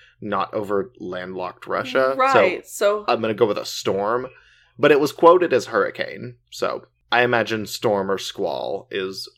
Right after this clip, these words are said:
Speaker 1: more likely, though. And the possibility of this being a criminal investigation has been completely discounted, which, I mean, on the level of did a high, 'cause there's also theories that, like, a person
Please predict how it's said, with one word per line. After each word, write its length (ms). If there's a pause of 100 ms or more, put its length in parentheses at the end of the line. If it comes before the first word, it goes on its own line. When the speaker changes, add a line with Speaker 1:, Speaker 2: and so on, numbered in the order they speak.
(180)
Speaker 1:
more 400
likely, 340
though. 280 (260)
And 260
the 140
possibility 760
of 120
this 180
being 340
a 100
criminal 480
investigation 840
has 300
been 280
completely 520
discounted, 720 (120)
which, 380 (220)
I 80
mean, 220 (420)
on 300
the 120
level 420
of 380 (320)
did 360 (160)
a 100
high, 380
'cause 200 (180)
there's 160
also 260
theories 420
that, 100
like, 280 (100)
a 100
person 680